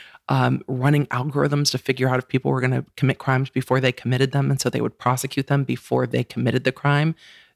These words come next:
so that people wouldn't commit crime. And that movie kinda goes down that rabbit hole of thought policing in a way that lately I'm like, "Wait, we can't, what? No,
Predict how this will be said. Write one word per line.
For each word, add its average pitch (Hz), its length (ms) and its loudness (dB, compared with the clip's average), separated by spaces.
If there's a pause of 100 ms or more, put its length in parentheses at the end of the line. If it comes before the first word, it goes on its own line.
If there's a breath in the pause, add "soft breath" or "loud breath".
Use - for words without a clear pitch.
so 135 320 2
that 127 260 0 (300)
people 139 280 2
wouldn't 135 260 2
commit 131 240 -2
crime. 135 420 0 (600 soft breath)
And 135 460 2 (540)
that 139 580 -2 (320)
movie 147 320 4
kinda 131 220 0
goes 135 200 2
down 131 200 0
that 123 200 0
rabbit 127 300 0
hole 127 260 0
of 123 120 -6
thought - 340 -8
policing 123 580 -2 (300 soft breath)
in 139 140 2
a 139 80 2
way 139 260 2
that 135 320 -2
lately 151 420 2
I'm 147 120 2
like, 123 240 -4 (640 soft breath)
"Wait, - 140 -10
we - 80 -2
can't, - 380 -10
what? 165 260 0 (100)
No, 180 480 4